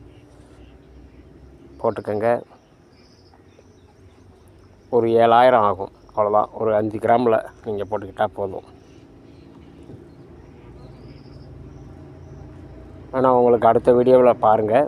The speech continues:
இந்த நவலோக மணி எப்படி இருக்கு அப்படிங்கிறத காட்டுறேன். அந்த நவலோக மணியை நீங்க போட்டுக்கிட்டாலே போதும், எல்லாருமே சக்ஸஸ் ஆகும்,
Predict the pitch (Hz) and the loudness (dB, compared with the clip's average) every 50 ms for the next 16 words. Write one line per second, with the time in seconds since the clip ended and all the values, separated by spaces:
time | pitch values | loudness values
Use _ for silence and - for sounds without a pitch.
0 | - - - - - - - - - - - - - - - - - - - - | -4 -12 -20 -20 -20 -20 -20 -20 -20 -18 -14 -14 -14 -14 -16 -20 -20 -20 -20 -20
1 | - - - - - - - - - - - - - - - - - - - - | -20 -20 -20 -20 -20 -20 -20 -20 -20 -20 -20 -20 -20 -20 -20 -20 -20 -20 -20 -20
2 | - - - - 123 120 117 117 120 120 127 131 131 123 101 117 113 110 110 110 | -20 -12 -6 -2 0 2 2 4 6 6 6 6 6 4 4 2 0 2 2 2
3 | 113 107 110 104 - - 127 113 107 110 107 - - 120 113 107 101 110 107 110 | 2 2 0 0 -2 -2 -2 -2 -2 -2 -4 -4 -2 -2 -2 -2 -2 -4 -6 -4
4 | 107 101 107 104 90 117 110 104 95 - 110 139 139 - - - - - - - | -4 -4 -4 -4 -2 -2 -2 -2 -2 -2 -2 -2 -2 -4 -8 -12 -12 -12 -12 -14
5 | - - - - - - - - - - - - - - - - - - 127 123 | -14 -14 -14 -14 -14 -14 -14 -14 -14 -14 -14 -12 -12 -12 -12 -12 -10 -4 0 2
6 | 123 127 127 135 151 160 165 160 147 139 143 139 135 135 139 135 131 127 123 120 | 4 4 6 6 6 6 6 6 6 6 4 2 4 4 4 4 4 4 2 2
7 | 120 - - 170 185 190 165 160 160 120 156 147 147 156 156 117 113 127 123 110 | 0 0 2 2 2 2 2 0 0 2 4 4 6 4 2 2 2 2 2 2
8 | 107 110 - - - - - - - - - - - - - - - - - - | 0 -4 -10 -12 -12 -12 -12 -10 -10 -10 -10 -10 -12 -12 -12 -12 -12 -12 -12 -12
9 | - - - - - - - - - - 127 131 135 139 147 143 139 151 156 139 | -10 -10 -10 -8 -8 -8 -8 -8 -2 0 4 4 6 6 4 4 4 2 2 2
10 | - 139 - - - 135 139 127 127 117 107 101 101 - | 2 -2 -2 0 -2 -2 0 2 2 2 2 0 -4 -6